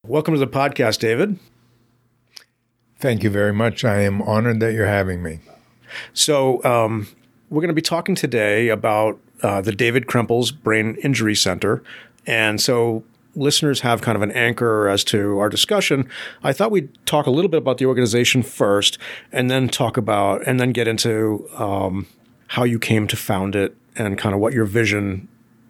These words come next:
Speaker 1: was and your experience of, of both being a founder and leader of the organization.
Speaker 2: Okay, great.
Speaker 1: So, um, so I thought I'd start by just reading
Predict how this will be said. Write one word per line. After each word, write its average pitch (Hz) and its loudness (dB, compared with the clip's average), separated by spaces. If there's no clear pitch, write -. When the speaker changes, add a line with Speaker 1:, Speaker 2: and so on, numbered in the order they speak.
Speaker 1:
was 107 2
and 101 -2
your 151 2
experience 147 2
of, 113 0
of 110 0
both 104 0
being 107 0
a 101 -4
founder 104 0
and 101 -4
leader 110 0
of 101 -2
the 104 -2
organization. 101 0
Speaker 2:
Okay, 117 -20
great. - -20
Speaker 1:
So, 147 0
um, 120 2
so 135 2
I 165 4
thought 185 0
I'd 165 0
start 143 -2
by 127 2
just 120 0
reading 123 0